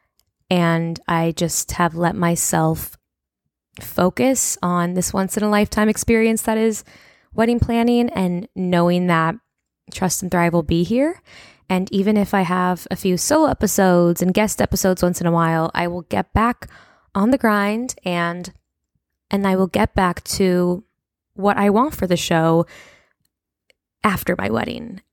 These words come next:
And, and I'm hoping this makes sense because to me it does. To me, I'm like,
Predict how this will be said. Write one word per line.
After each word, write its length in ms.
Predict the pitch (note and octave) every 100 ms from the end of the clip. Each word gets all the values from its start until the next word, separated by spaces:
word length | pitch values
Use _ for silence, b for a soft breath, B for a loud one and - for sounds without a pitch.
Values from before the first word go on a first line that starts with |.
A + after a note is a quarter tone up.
| -
And, 480 | F#3+ F#3 F3+ F3+ - _ _ _
and 100 | A#3+
I'm 60 | C4
hoping 300 | C#4+ F4 D4+
this 160 | G#3 F3+
makes 200 | D#3+ -
sense 400 | D#3 D#3 - - B B B
because 220 | A3 C4
to 100 | D4
me 180 | C4+ D4
it 100 | -
does. 320 | - - -
To 140 | -
me, 280 | A3 G#3 C4
I'm 180 | A3+ G#3
like, 340 | F#3+ F3 -